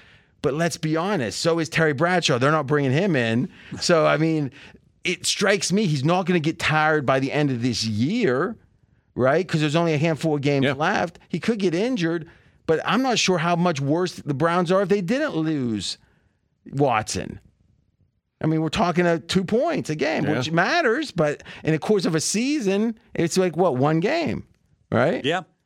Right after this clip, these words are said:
Speaker 3: exactly one.
Speaker 1: Yeah. So I find it fascinating that if Flacco is what he seems, that, that was a revelation. It wasn't just, and I think that answers your question about the line move. You gotta upgrade Cleveland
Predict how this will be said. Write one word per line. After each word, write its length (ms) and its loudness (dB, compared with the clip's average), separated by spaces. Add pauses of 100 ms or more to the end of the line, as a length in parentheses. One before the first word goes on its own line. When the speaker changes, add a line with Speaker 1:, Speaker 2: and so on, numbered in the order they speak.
(120)
Speaker 3:
exactly 420 -6
one. 160 -6
Speaker 1:
Yeah. 360 -4 (260)
So 560 0 (240)
I 160 2
find 260 2
it 80 -2
fascinating 540 0
that 200 -2
if 160 -2
Flacco 540 0
is 160 0
what 140 2
he 100 0
seems, 840 -2 (680)
that, 320 -2
that 200 0
was 120 2
a 60 2
revelation. 680 2
It 80 0
wasn't 340 2
just, 460 0
and 100 2
I 120 2
think 180 -2
that 160 4
answers 340 0
your 120 -2
question 340 0
about 220 2
the 80 0
line 380 0
move. 300 -6 (300)
You 140 0
gotta 440 2
upgrade 440 0
Cleveland 560 0